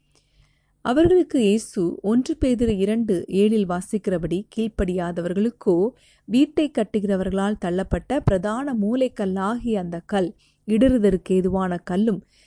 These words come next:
விழுதற்கு ஏதுவான கன்மலையுமாயிற்று" என்று பார்க்கிறோம். எனவே, நாம் ஜாக்கிரதையாக காணப்படுவோம். பரலோக நியாய தீர்ப்பு நித்திய தண்டனையையும் தேவனிடத்திலிருந்து நித்தியமாக பிரிவையும் உண்டு பண்ணுகிறது.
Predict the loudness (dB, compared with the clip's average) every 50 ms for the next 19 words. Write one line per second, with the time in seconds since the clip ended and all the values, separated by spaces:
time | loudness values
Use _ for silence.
0 | _ _ 2 4 6 6 6 6 4 4 2 0 0 0 2 2 2 0 0 0
1 | -2 -4 -4 -2 -2 0 2 2 2 2 2 2 2 0 0 0 -2 -4 -6 -4
2 | -2 0 0 0 -2 -4 -4 -4 -2 -2 -2 0 0 -2 -2 -2 -6 -8 -8 -8
3 | -8 -10 -12 _ _ _ _ _ _ _ _ _ _ _ _ _ _ _ _ _
4 | _ 0 2 4 6 6 6 6 6 6 4 2 2 2 2 2 2 2 0 0
5 | 0 0 2 2 0 0 0 -2 -2 -2 -2 -2 -4 -2 -2 -2 -2 0 -2 -2
6 | -2 -4 -6 -8 -10 -12 _ _ _ _ _ _ _ 0 2 4 4 6 4 4
7 | 4 4 4 4 4 4 2 2 0 0 0 -2 -4 -4 0 0 0 0 0 -2
8 | -2 _ 4 4 4 4 2 0 0 2 2 2 2 2 2 2 2 0 0 -2
9 | -4 _ _ -20 -20 _ _ _ -4 2 4 6 6 8 8 6 6 6 4 2
10 | 2 2 2 4 4 2 2 4 4 4 4 2 -2 _ _ _ _ 2 2 2
11 | 4 4 6 6 6 6 6 4 4 2 2 2 0 2 2 2 2 4 4 4
12 | 4 4 4 2 -2 -4 -10 _ _ _ _ 4 4 6 6 6 4 4 4 4
13 | 2 2 2 2 0 0 -2